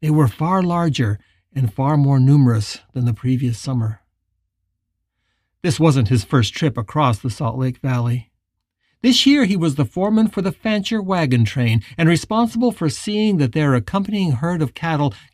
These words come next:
kept pace with the train as it moved west toward California. But Gus had been a cowhand on several drives, some with immigrants and some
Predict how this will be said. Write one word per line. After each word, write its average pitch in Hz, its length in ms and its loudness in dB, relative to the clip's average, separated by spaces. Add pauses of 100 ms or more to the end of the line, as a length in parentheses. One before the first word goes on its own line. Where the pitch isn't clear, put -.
kept 208 260 -4
pace 208 380 -2
with 143 120 -2
the 131 100 0
train 120 440 0 (320)
as 135 160 4
it 135 80 0
moved 147 280 2
west 131 500 -2 (140)
toward 123 340 -8
California. 120 800 -2 (1400)
But 156 120 4
Gus 220 220 4
had 190 140 0
been 185 100 2
a 170 60 2
cowhand 160 600 2
on 160 140 0
several 120 400 -2
drives, 127 580 0
some 214 280 0
with 190 160 0
immigrants 190 460 0
and 131 120 0
some 254 400 2